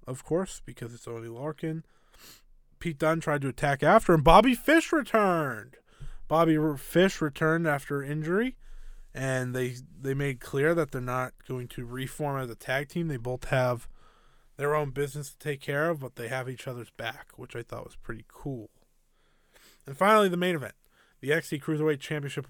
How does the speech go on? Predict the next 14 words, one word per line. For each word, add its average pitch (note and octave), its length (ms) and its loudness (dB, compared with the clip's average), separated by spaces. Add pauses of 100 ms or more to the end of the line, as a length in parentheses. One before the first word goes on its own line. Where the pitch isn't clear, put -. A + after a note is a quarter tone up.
(100)
was E3 260 4
on D3+ 180 2
the C3 100 -4
line A#2+ 360 -8
as A#2 140 -10
Kushida, C3+ 580 -4 (180)
the A#2+ 100 -12
champion, B2 520 -10 (420)
defended D3 360 -2
against C#3 240 -6
former A3 360 2
champion F3+ 460 -2
Santos E3 480 -4
Escobar E3+ 580 4